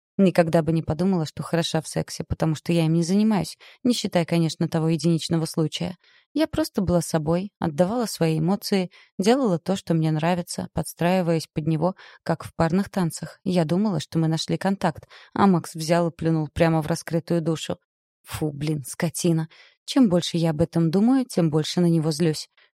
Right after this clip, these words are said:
Пытаюсь вразумить подругу, но она ни в какую. Прет как танк, тащит меня в машину к своему знакомому, и мы, перекинувшись парой слов, трогаемся с места.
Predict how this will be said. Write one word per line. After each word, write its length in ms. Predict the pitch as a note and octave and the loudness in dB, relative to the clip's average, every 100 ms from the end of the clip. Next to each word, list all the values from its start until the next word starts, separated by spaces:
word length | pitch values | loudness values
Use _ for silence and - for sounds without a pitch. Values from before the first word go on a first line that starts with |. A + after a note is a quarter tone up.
| _ | _
Пытаюсь 400 | - B3+ E4+ - | 0 2 2 0
вразумить 480 | F#3+ F3+ F#3 F#3+ - | -2 2 2 0 0
подругу, 440 | E3+ D3 D#3+ D#3 | -2 0 0 0
но 120 | E3+ | 2
она 160 | F3 E3+ | 2 2
ни 100 | D#3+ | -2
в 100 | - | -6
какую. 460 | - - E3 D#3+ E3 _ - | -10 -6 -4 -4 -10 _ 0
Прет 260 | E3 D#3+ | 2 0
как 220 | - G3 | -6 -6
танк, 360 | - E3+ D3+ - - | -2 0 -2 -8 -2
тащит 360 | F3 D#3 - - | -2 0 -4 -2
меня 220 | E3 D3+ | 0 0
в 60 | |
машину 400 | D#3+ D#3 - F3+ | -2 -4 -2 -2
к 80 | E3+ | -2
своему 300 | - E3 E3 | -2 0 0
знакомому, 600 | D3 D#3+ - F#3+ G3 F3+ - - _ _ | 0 -2 0 2 2 0 -4 -18 _ _
и 120 | G#3 F3+ | 2 4
мы, 300 | E3+ G#3+ - _ _ | 4 2 -2 _ _
перекинувшись 720 | F#3 E3+ - F3 F3+ - A3 | 0 0 0 0 0 -2 -2
парой 300 | - E3 D#3 | 0 0 0
слов, 300 | - E3+ - | -2 -2 -2
трогаемся 540 | - E3 E3 D#3+ - | 0 0 2 -2 -4
с 100 | D#3 | -2
места. 400 | F3 D#3 - F3+ | 0 0 -2 -8